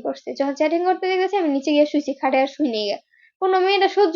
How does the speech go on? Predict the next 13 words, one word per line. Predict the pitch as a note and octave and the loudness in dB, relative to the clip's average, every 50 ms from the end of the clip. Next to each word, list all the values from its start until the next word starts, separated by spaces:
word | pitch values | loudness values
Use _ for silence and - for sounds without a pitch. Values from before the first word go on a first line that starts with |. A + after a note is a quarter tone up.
| F4 | 4
করবে | C#4 C#4+ C4+ B3 B3+ | 4 4 4 4 2
না | A#3+ A#3+ | 0 0
তার | A#3+ C#4 C#4+ | -2 -2 -2
হাজবেন্ড | D4+ C#4+ C4+ B3+ B3+ C#4+ C#4 C#4+ | 0 0 -2 0 0 0 0 0
অন্য | C4+ C#4 C#4+ | 0 0 -2
মেয়েদের | C#4+ C#4+ C#4+ C#4 C#4 | -2 -2 -2 -2 -2
সাথে | C#4+ C#4 C4+ C4 | -2 -2 -2 0
কথা | - D4+ D#4 D#4 C#4+ | 0 0 0 2 0
বলে। | B3+ A#3 A3 A3+ B3 - _ _ _ _ _ _ _ _ _ _ _ _ _ - - | 0 0 -2 -2 -6 -10 _ _ _ _ _ _ _ _ _ _ _ _ _ 6 8
তো | D#4 D#4 D4+ D4+ D4 D4 D4 _ _ _ | 8 8 8 6 4 2 -2 _ _ _
সেই | - - - E4 E4 E4 | -14 -4 0 2 2 2
দিন | D4+ E4+ E4 E4 E4 E4+ E4+ E4 E4+ F4+ A4 - _ _ _ _ _ - | 2 0 -2 -2 -2 -4 -6 -8 -10 -14 -18 -20 _ _ _ _ _ -8
ও | - | -8